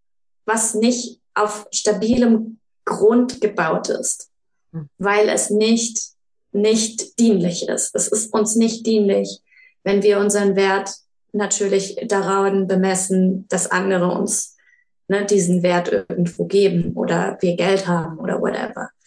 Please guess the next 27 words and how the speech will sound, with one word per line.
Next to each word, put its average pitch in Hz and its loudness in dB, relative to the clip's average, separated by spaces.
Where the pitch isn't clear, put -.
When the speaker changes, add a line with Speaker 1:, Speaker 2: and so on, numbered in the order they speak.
Speaker 1:
Das 190 -2
war, 208 2
ähm, 202 0
finde 208 0
ich, 175 2
sehr, 214 4
sehr 220 2
stark 175 -2
spürbar 170 -2
dieses 170 -2
Jahr. 180 -2
Also 196 0
noch 226 0
mal 233 2
stärker, 220 -2
weil 220 2
zu - 2
Uranus 220 2
in 196 -2
Stier 208 2
ja 214 2
eben 214 4
noch 208 0
der 202 0
nördliche 196 0
Mondknoten 175 0
kam - -6